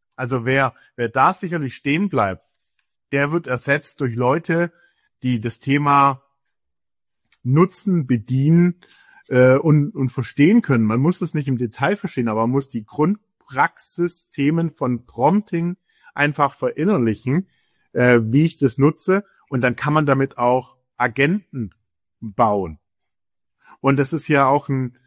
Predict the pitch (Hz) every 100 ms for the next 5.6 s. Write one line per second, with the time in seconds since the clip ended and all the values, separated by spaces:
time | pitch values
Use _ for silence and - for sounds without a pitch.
0 | _ _ 131 120 - 120 - 151 175 -
1 | 139 127 127 117 _ 110 107 147 175 156
2 | 131 117 - 104 - 151 147 135 139 170
3 | 202 170 175 156 175 175 - 160 156 143
4 | 120 117 - 240 _ 139 117 113 - 110
5 | - 113 113 139 165